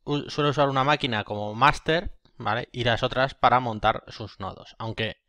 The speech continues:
si solo tienes una, lo hacen la misma, ¿vale? Para que, para que lo sepáis. Entonces, eh,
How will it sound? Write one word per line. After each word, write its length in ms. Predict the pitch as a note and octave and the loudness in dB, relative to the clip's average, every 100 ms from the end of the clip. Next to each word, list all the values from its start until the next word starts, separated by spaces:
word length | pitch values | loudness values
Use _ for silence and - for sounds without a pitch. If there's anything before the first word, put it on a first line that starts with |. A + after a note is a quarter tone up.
| - _ | -20 _
si 140 | - | -6
solo 180 | A2+ A#2 | -2 -2
tienes 300 | A2+ A2+ G#2+ | -2 -2 -2
una, 340 | B2+ C3 C3+ F#3 | -2 -2 -2 -4
lo 120 | - | -6
hacen 240 | G#2+ - G2+ | -6 -4 -6
la 120 | F#3+ | -6
misma, 440 | F#2 - A2+ - _ _ | -8 -16 -18 -20 _ _
¿vale? 240 | G2 G2+ | -16 -12
Para 160 | G2 G2 | -8 -6
que, 260 | G2 F#2+ _ - _ _ | -6 -8 _ -20 _ _
para 160 | G2 G2 | -2 -2
que 60 | |
lo 100 | G2 | -4
sepáis. 520 | - - - - - - - - _ | -8 -8 -10 6 6 6 0 -20 _
Entonces, 640 | - A#2 C#3 B2 G2+ - - | -8 0 2 2 0 -6 -12
eh, 880 | A2 G#2+ G#2 G2+ G2 F#2+ F#2+ F#2 | -8 -4 -2 -2 -4 -6 -8 -10